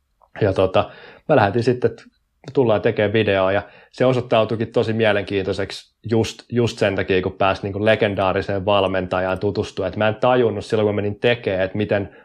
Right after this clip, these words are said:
makea juttu ja legendaarinen juttu oli päästä sinne niinku Sinkkosen himaan ja muuta, niin se oli tosi upea kokemus kyllä, kyllä päästä tekemään tollaista.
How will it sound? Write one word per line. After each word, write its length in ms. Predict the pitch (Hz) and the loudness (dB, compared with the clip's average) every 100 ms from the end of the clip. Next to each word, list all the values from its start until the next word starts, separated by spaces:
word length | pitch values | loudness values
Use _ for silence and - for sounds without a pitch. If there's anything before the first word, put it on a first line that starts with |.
| _ | _
makea 380 | 110 117 117 101 | 0 0 0 -2
juttu 420 | 92 113 117 - | 0 0 -2 -4
ja 120 | 95 95 | -2 0
legendaarinen 560 | 107 98 98 95 98 | 0 0 0 0 0
juttu 360 | 117 123 123 90 | 0 0 -2 -2
oli 120 | 90 | -2
päästä 380 | 92 101 95 98 | 0 0 0 -6
sinne 260 | - 101 | -8 -8
niinku 180 | 92 98 | -6 -8
Sinkkosen 540 | 110 113 98 - 107 101 | -4 -2 0 -2 -2 0
himaan 340 | 113 98 95 | 0 0 0
ja 80 | 101 | 2
muuta, 380 | 110 107 95 92 - - - | 2 2 0 -4 -10 -20 -14
niin 100 | 107 | -6
se 80 | 95 | 0
oli 140 | 104 98 | 2 2
tosi 260 | 110 98 | 0 2
upea 280 | 101 95 98 | 0 2 2
kokemus 440 | 113 101 92 92 | 0 -2 -4 -6
kyllä, 200 | - 92 90 _ _ - | -6 -6 -6 _ _ -4
kyllä 160 | 104 | -2
päästä 260 | 92 92 - - | 0 -2 -4 -2
tekemään 300 | 98 95 - | -2 -2 -2
tollaista. 400 | 101 95 - | -2 -2 -8